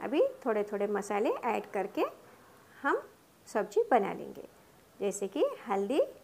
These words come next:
आधी चम्मच और ये है धनिया पाउडर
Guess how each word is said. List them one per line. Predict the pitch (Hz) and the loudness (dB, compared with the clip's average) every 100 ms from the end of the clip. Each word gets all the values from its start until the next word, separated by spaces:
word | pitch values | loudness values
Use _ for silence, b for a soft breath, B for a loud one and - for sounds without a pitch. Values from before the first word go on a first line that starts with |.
| - - | -10 -2
आधी | 196 202 | -2 -2
चम्मच | 202 220 269 523 - - - - - - - - - - - - - - - - - - - - - - - - | -6 -6 -4 -4 -6 -16 -20 -20 -20 -20 -20 -20 -20 -20 -20 -20 -20 -20 -20 -20 -20 -20 -20 -20 -20 -20 -10 2
और | 247 339 - | 2 2 0
ये | 254 240 | 0 2
है | 320 508 233 | 2 0 -2
धनिया | 240 220 220 | 0 4 4
पाउडर | 208 - - - | 2 -4 -6 -8